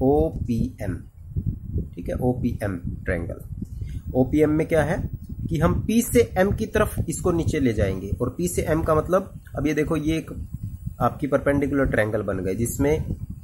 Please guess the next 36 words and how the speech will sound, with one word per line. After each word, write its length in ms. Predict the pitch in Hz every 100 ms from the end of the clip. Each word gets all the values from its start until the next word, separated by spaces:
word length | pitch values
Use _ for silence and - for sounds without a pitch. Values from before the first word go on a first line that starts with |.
| -
ये 180 | 120 135
base 320 | 127 127 131 -
हो 80 | 127
गया, 280 | 160 185 - - - - - 107
ये 220 | 123 139 - - _ -
perpendicular 640 | 107 - 127 139 165 175
और 240 | 151 - 123
ये 120 | 127
hypotenuse। 880 | 107 95 - - - - - - - - - - - -
तो 100 | 135
जब 220 | 143 196
हम 260 | 143 180 214 - -
पी 420 | - - - 196 214
को 220 | - 160 175 165
एम 140 | 156
की 160 | 160 180
तरफ 280 | - 175 156
ले 140 | 131
जाते 360 | 123 110 - 131 117
हैं, 200 | 120 101 - - - - - _ - - - -
पी 200 | - - 117
को 220 | 139 135
एम 140 | 113
की 100 | 110
तरफ, 340 | 113 104 101 - - - -
तो 60 | 131
इसका 240 | 131 165
मतलब 300 | 147 143 156
हम 200 | 143 147
base 300 | 127 170 190
की 120 | - 180
तरफ 280 | 165 156 165
move 260 | 123 117 -
कर 100 | 107
रहे 240 | 95 87 87
हैं, 200 | 85